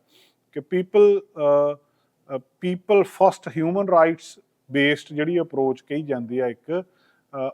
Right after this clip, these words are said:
ਉਹਨਾਂ ਨੂੰ ਕਰ ਰਿਹਾ ਕਿ ਪਹਿਲਾਂ ਸ਼ੈਲਟਰ ਲੱਭੋ, ਅਹ, ਉਹਨਾਂ ਦੀਆਂ ਜਿਹੜੀਆਂ ਸਰਵਿਸਿਜ਼ ਆ ਉੱਥੇ, ਬਜਾਏ ਇਹਦੇ ਕਿ ਇਹਨਾਂ ਨੂੰ ਇੱਥੋਂ ਚੱਕ ਦਿੱਤਾ ਜਾਵੇ।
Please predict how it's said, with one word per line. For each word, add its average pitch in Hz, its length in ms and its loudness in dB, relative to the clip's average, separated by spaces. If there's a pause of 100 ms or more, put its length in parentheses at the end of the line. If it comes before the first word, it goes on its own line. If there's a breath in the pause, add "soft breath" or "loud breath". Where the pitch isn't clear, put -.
(100)
ਉਹਨਾਂ 214 240 2
ਨੂੰ 208 100 -4
ਕਰ 131 200 0
ਰਿਹਾ 151 120 -2
ਕਿ 180 120 -10
ਪਹਿਲਾਂ 180 340 -4
ਸ਼ੈਲਟਰ 127 380 -6
ਲੱਭੋ, 170 360 -4 (600)
ਅਹ, 135 800 -2 (200)
ਉਹਨਾਂ 208 300 2
ਦੀਆਂ 185 260 -6
ਜਿਹੜੀਆਂ 190 320 -4
ਸਰਵਿਸਿਜ਼ 147 600 -2
ਆ 175 200 0
ਉੱਥੇ, 185 380 -4 (300)
ਬਜਾਏ 143 640 0 (100)
ਇਹਦੇ 185 260 2
ਕਿ 202 140 -8
ਇਹਨਾਂ 165 260 -6
ਨੂੰ 160 180 -6
ਇੱਥੋਂ 160 340 -8 (500)
ਚੱਕ 160 320 2
ਦਿੱਤਾ 139 340 -2
ਜਾਵੇ। 110 300 -12